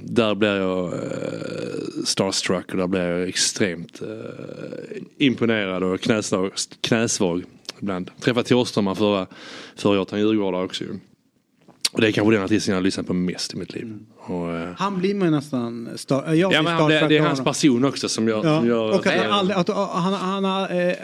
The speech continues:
Speaker 2: han har ju aldrig sålt ut sig
Speaker 1: Integritet
Speaker 2: heller.
Speaker 1: har han,
Speaker 2: Eller hur?
Speaker 1: ja,
Speaker 2: Vilket
Speaker 1: verkligen.
Speaker 2: gör
Speaker 1: Ja.
Speaker 2: att man blir
Speaker 1: Mm.
Speaker 2: nästan ännu mer, eh, starstruck.
Speaker 1: Verkligen.
Speaker 2: Jag, eh, jag blev ju sjukt starstruck. Jag satt på, eh, ehm, South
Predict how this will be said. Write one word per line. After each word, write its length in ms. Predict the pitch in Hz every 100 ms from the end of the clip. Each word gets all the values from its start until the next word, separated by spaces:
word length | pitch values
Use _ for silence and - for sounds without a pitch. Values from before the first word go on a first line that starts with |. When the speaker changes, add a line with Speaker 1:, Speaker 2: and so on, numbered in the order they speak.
| 160
Speaker 2:
han 180 | 156 175 -
har 200 | 143 190
ju 60 |
aldrig 260 | 190 170 151
sålt 280 | 170 160 202
ut 180 | 208
sig 120 | - 147
Speaker 1:
Integritet 540 | 123 123 135 113 -
Speaker 2:
heller. 0 |
Speaker 1:
har 80 | 110
han, 100 | 175
Speaker 2:
Eller 220 | 202 208
hur? 60 | 147
Speaker 1:
ja, 140 | 110 117
Speaker 2:
Vilket 180 | - 220
Speaker 1:
verkligen. 220 | 180 165
Speaker 2:
gör 180 | 165 156
Speaker 1:
Ja. 60 |
Speaker 2:
att 100 | 151
man 140 | 160 151
blir 100 | 156
Speaker 1:
Mm. 100 | 160
Speaker 2:
nästan 280 | 151 156
ännu 200 | 156 156
mer, 520 | 180 139 127 131 131 131
eh, 60 |
starstruck. 500 | 127 131 123 - 120 -
Speaker 1:
Verkligen. 440 | 117 120 - 98 107 _ -
Speaker 2:
Jag, 460 | 170 202 214 208 190
eh, 120 | 165 175
jag 140 | 180 190
blev 140 | 180
ju 80 | 170
sjukt 380 | - - 196 -
starstruck. 460 | - 147 135 139 131
Jag 140 | 151
satt 260 | 143 143 -
på, 220 | 151 143
eh, 460 | 139 135 135 135 139
ehm, 1000 | 135 131 131 131 123 123 123 - 101 -
South 380 | - - 165 151